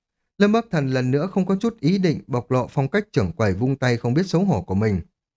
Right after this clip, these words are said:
"Được." Thôi Hạo gật đầu, trong mắt thoáng qua một chút mừng rỡ. Hắn cảm thấy là Triều Huy Đại Thành sẽ nghênh đón một thời đại mới. Còn bản thân hắn từ trước đến nay có tài nhưng không gặp thời,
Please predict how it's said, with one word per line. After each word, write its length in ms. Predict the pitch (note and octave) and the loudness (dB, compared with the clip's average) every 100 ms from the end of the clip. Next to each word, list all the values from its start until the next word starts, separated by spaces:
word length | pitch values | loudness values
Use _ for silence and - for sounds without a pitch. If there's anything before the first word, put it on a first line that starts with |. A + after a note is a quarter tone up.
| - | -2
"Được." 280 | C3 A#2 _ _ _ _ _ | 0 0 _ _ _ _ _
Thôi 160 | - G#3 | 2 4
Hạo 180 | G3 B2 | 2 0
gật 240 | B2 - | -6 -6
đầu, 320 | B2+ A#2 G2+ - _ _ - | -2 0 -2 -4 _ _ -2
trong 260 | G3+ G3 | 2 4
mắt 120 | G3+ A3+ _ _ _ _ _ _ | 2 -2 _ _ _ _ _ _
thoáng 220 | C3+ C#3+ F#3+ | 0 0 2
qua 160 | D3+ | 0
một 220 | A#2 E2 | 0 -4
chút 160 | - G#3 | -2 -2
mừng 260 | B2+ G#2+ E2 | 0 0 0
rỡ. 160 | A#2 D#3 B3 - _ _ | 0 0 -2 -6 _ _
Hắn 200 | E3 G3+ | 0 0
cảm 260 | F3+ G2 - | 0 -2 -2
thấy 200 | A#2 G#3 | 0 2
là 100 | D#3 | 0
Triều 200 | - F#2+ | -2 -2
Huy 140 | B2 | 0
Đại 180 | B2 G2+ | -2 -4
Thành 240 | - A2 E2 - | -2 -2 -2 -6
sẽ 140 | - F3+ | -2 2
nghênh 220 | F#3 D#3 | 2 2
đón 240 | A#2+ E3 | 0 0
một 120 | F#3+ - | -2 -2
thời 200 | A2+ F2+ | -2 0
đại 160 | F2 F#2+ | 0 -2
mới. 300 | G2 A2+ A3 C4+ _ _ _ _ _ | 0 2 0 -2 _ _ _ _ _
Còn 180 | F3 E3 | 0 2
bản 180 | D3 A#2 | 0 -2
thân 180 | G3 G3 | 0 0
hắn 180 | F#3 | 0
từ 140 | A3+ D3+ | -2 -2
trước 180 | F#3 G#3+ | -2 -2
đến 160 | F#3+ | 0
nay 140 | G3 F#3+ | 0 0
có 140 | G3+ | -4
tài 300 | G3 G#2+ F#2+ | -4 -2 0
nhưng 140 | G2 | -2
không 200 | A#2 C#3+ | -2 -2
gặp 140 | A#2 G2+ | -2 -4
thời, 300 | - A2+ G2+ | -2 0 0